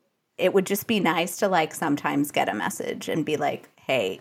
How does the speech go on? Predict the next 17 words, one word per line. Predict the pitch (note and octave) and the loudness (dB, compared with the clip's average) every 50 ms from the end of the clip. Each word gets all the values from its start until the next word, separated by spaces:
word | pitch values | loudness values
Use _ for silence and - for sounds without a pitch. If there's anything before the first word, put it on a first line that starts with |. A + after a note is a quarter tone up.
| - | -10
you | - D#3+ E3 E3+ E3+ | -2 2 4 4 6
made | E3 D#3 D#3+ D#3+ - | 6 4 4 2 2
my | D#3+ D3+ D3 C#3+ | 2 2 2 2
day," | - C3+ C#3 C3 C3+ | 2 4 4 4 4
or | C#3 E3 F3 | 4 2 2
something | - - E3+ E3+ - F3+ F3+ | 2 2 2 2 4 4 4
like | F3 D#3+ D3+ - | 4 4 4 6
that, | D#3 D#3 - - | 6 6 6 4
because | D#3 - E3+ D3 C3+ - | 2 0 0 -2 -2 0
guess | - E3 E3 - - | 0 0 0 2 2
what, | E3+ E3 D3 - | 2 2 4 4
guys? | D3 C#3+ C#3 C#3+ C3+ - | 4 4 4 4 2 0
It | - - C#3+ - | -4 -6 -6 -2
doesn't | - D#3+ D3 E3 D#3+ D3+ | 0 0 2 2 2 2
happen | D#3+ D3 C#3+ C#3 - C#3+ C3+ | 4 2 2 4 4 4 4
often | C3 C3+ A#2+ - - D#3 C#3 C3 | 6 4 4 4 4 2 4 4
enough. | C3+ C3+ B2 G#2+ G#2+ F#2+ - - - - - | 6 6 4 4 4 2 0 -2 -8 -12 -14